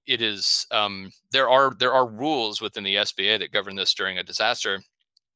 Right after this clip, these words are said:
um, and those rules are not necessarily, unless they're explicitly removed by statute, they're, they still stand, right? So, uh, so I think probably what we're seeing is the S B A using its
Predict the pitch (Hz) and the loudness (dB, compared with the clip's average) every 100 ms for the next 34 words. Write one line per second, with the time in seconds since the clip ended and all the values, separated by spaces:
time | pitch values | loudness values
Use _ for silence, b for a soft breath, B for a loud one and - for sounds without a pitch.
0 | - 135 110 104 95 117 110 107 104 - | -4 2 2 0 -4 -2 0 -2 -2 -4
1 | 113 117 120 113 104 101 104 78 98 - | -2 0 0 -2 -2 -2 -2 -4 -2 0
2 | - 131 143 123 98 92 92 B B B | 2 4 4 4 2 -2 -4 B B B
3 | 107 107 - 98 95 - 165 156 78 98 | -2 0 2 0 -2 -2 2 2 0 -4
4 | 98 95 92 - - 95 95 87 95 90 | -4 -6 -8 0 0 2 -2 -8 -10 -12
5 | - 90 85 - - - 131 - - - | -8 -4 -2 -4 -2 -2 0 -2 -6 -8
6 | 85 - - 101 95 B B B B - | -8 -2 0 2 -2 B B B B -2
7 | 104 98 131 113 - 147 - 139 131 110 | 0 2 2 2 0 -4 0 2 2 -2
8 | 117 104 95 - - 131 117 95 95 117 | -4 -4 0 2 2 0 0 -2 -4 -6
9 | 101 98 95 - 104 110 110 - 104 107 | -6 -6 -6 -4 -2 0 -2 0 2 2
10 | 104 95 92 _ - 113 123 117 101 95 | 2 0 -4 _ -4 -2 -2 -2 -2 -2
11 | - | -2